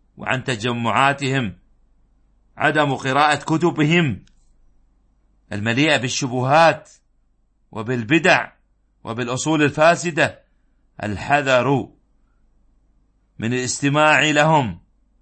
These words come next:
ومن مجالستهم إلا إذا كان للنصيحة من عالم. قال البغوي، البغوي رحمه الله: "وقد مضت الصحابة والتابعون وأتباعهم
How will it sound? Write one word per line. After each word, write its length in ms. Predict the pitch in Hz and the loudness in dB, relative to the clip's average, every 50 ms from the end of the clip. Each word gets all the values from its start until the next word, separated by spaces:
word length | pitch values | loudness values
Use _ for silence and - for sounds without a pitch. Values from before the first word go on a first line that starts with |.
| _ _ _ _ _ _ - | _ _ _ _ _ _ -12
ومن 480 | - 117 123 131 135 143 156 151 151 - - | -8 -6 -2 -2 -2 -2 -2 -6 -8 -12 -10
مجالستهم 1160 | 113 113 98 127 123 127 127 123 123 - - 131 117 - 123 107 104 120 123 117 101 87 - _ _ _ _ _ _ _ _ _ _ _ _ _ _ _ _ _ _ _ _ _ _ _ _ _ _ _ _ - | -8 -6 -2 2 4 4 4 2 0 -2 -2 -4 -4 -4 -4 -4 0 0 0 0 -2 -6 -10 _ _ _ _ _ _ _ _ _ _ _ _ _ _ _ _ _ _ _ _ _ _ _ _ _ _ _ _ -8
إلا 260 | 104 113 113 117 127 127 | -8 -6 -4 -2 -2 -2
إذا 260 | 120 117 113 113 110 | -2 -2 -2 -4 -4
كان 260 | - 123 123 123 120 | -2 0 0 0 0
للنصيحة 720 | 117 113 120 120 117 113 110 - - 139 143 120 117 123 | -2 -4 -4 -4 -6 -6 -6 -4 -2 -2 -2 0 0 -2
من 160 | 123 113 110 104 | -2 -2 -2 0
عالم. 800 | 95 127 143 147 151 151 151 151 147 165 165 147 117 90 - _ _ _ _ _ _ _ _ _ _ _ _ _ _ _ _ _ _ _ _ _ _ _ _ _ _ _ _ _ _ _ - | 2 2 4 4 4 2 2 2 2 2 0 0 -2 -6 -8 _ _ _ _ _ _ _ _ _ _ _ _ _ _ _ _ _ _ _ _ _ _ _ _ _ _ _ _ _ _ _ -8
قال 220 | - 131 143 143 139 | -2 0 2 2 2
البغوي، 720 | 123 104 123 113 101 127 143 147 147 139 131 127 123 104 | 2 0 -2 0 0 0 0 0 0 0 0 0 -2 -4
البغوي 520 | 117 113 101 127 107 113 139 151 160 151 | -6 -2 -2 -2 0 0 2 2 2 2
رحمه 420 | 139 120 117 - 139 135 127 123 127 | 2 0 -2 -2 -2 -4 -2 -2 -2
الله: 380 | 127 139 180 202 208 196 - _ _ _ _ _ _ _ _ | -2 2 2 2 2 0 -6 _ _ _ _ _ _ _ _
"وقد 360 | - - 107 - 123 123 110 107 | -12 -12 -8 -4 -4 -4 -4 -4
مضت 440 | 110 120 131 127 135 135 131 131 | -2 -2 -2 0 0 -2 -4 -6
الصحابة 720 | 123 110 - - 127 110 101 120 131 135 135 123 117 131 127 127 | -12 -12 -10 -10 -10 -8 -4 -2 0 0 0 0 -2 -6 -6 -6
والتابعون 920 | 123 120 123 120 - - 127 120 123 123 110 123 117 110 135 143 139 135 135 | -6 -6 -6 -8 -8 -6 -2 -2 -2 0 -2 -2 -4 -2 -2 -2 -2 -2 -2
وأتباعهم 1200 | 131 127 131 123 110 127 127 - 107 101 151 156 160 147 123 139 147 147 156 156 143 143 - - | -4 -2 -2 0 0 0 -2 -4 -4 0 2 4 4 4 2 0 0 0 0 0 0 -2 -6 -10